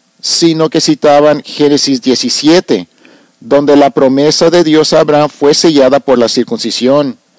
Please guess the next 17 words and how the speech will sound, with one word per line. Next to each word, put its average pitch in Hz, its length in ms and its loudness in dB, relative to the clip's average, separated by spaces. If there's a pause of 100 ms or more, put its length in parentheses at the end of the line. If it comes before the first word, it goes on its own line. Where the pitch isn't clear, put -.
(760)
Pero 160 200 2
Pablo 170 440 2
volvió 170 440 2
aún 147 360 2
más 151 320 0
lejos, 156 640 0 (180)
a 107 120 -4
Génesis 131 500 -2
quince, 170 680 0 (420)
a 139 120 0
la 147 100 2
promesa 143 540 0
de 180 120 2
Dios 143 380 2
de 127 140 2
un 120 180 0
hijo. 143 480 0